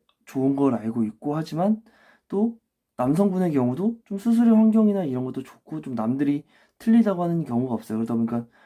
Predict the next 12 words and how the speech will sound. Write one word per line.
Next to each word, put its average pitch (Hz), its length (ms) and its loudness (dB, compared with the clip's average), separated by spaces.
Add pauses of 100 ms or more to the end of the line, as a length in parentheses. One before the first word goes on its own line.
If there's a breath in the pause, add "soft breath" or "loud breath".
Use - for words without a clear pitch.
(180 soft breath)
좀 127 140 -10
서로서로가 208 760 2
뭔가 120 240 -2
확신을 233 460 -2
가지고 120 320 -4
있는 110 120 -2
거죠, 107 140 -2
서로서로에 151 480 -6
대해서. 104 420 -12 (1400 soft breath)
그러다 160 240 0
보니까 151 400 0
뭔가 120 440 2